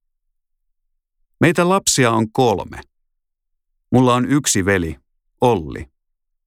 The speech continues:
Olli on vanhin. Se on kolmekymmentäyhdeksän vuotta. Meidän sisko Lilli on kaksikymmentäviisi.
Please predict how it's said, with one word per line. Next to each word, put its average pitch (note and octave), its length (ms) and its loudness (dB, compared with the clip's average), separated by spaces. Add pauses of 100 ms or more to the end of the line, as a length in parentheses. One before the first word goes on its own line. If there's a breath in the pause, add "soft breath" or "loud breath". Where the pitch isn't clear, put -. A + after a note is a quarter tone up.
(680)
Olli B2 240 2
on A2 160 2
vanhin. F2+ 520 -2 (600)
Se C#3 100 2
on C3 120 2
kolmekymmentäyhdeksän B2 1300 0
vuotta. D#2+ 520 -8 (1600)
Meidän D#3+ 240 4
sisko C#3+ 580 0
Lilli B2+ 560 2 (300)
on A#2+ 160 0
kaksikymmentäviisi. G2+ 1120 -2